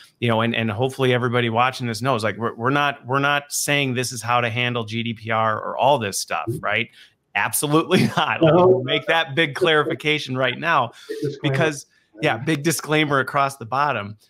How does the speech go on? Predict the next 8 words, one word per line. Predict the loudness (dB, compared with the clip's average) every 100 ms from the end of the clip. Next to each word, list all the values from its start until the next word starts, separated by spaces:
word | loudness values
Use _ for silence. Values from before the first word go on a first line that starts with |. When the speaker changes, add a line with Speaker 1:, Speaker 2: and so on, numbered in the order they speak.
| _ _
Speaker 1:
because | -4 -4 -2
this | -2 0
is, | 0 0 -2
this | -4 -4
is | -6
very | -4 0 2 0
complicated | -2 -4 0 0 -2 -8 -4 -2 -2 -4 -8
stuff. | -8 -2 0 -2 -4